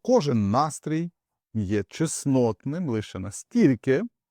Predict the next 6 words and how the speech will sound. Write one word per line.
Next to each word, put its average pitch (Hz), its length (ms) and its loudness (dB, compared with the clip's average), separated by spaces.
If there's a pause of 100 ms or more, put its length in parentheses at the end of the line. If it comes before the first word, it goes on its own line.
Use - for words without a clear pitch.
(560)
наскільки 143 520 0
він 151 200 4
причетний 127 960 -2
до 117 340 0
природи 143 680 2
доброзичливості, 117 1200 2